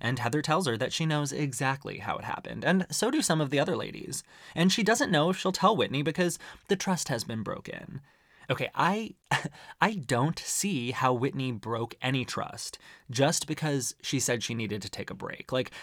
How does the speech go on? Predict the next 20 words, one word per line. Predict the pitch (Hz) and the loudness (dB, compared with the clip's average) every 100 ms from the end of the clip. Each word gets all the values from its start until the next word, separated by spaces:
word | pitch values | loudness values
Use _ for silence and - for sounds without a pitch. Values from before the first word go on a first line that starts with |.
| - _ - | -18 _ -2
I | 156 | -2
truly | - 156 156 | 0 2 4
do | 190 180 | 4 4
not | 135 131 | 2 0
understand | 127 131 110 107 | -2 -2 -4 -4
how | 110 107 | -2 -2
Heather | 127 127 120 | 0 0 0
is | 110 | -2
more | 120 143 | -2 0
offended | 156 135 120 | 0 0 0
by | 110 107 | -2 -2
Whitney | 110 143 | -2 -2
saying | 139 110 113 | -2 -2 -4
that | 110 | -6
she | - | -8
needs | 107 107 | -8 -8
to | - | -8
take | - 123 | -8 -4
a | 156 | 4
break | 226 247 196 | 6 6 2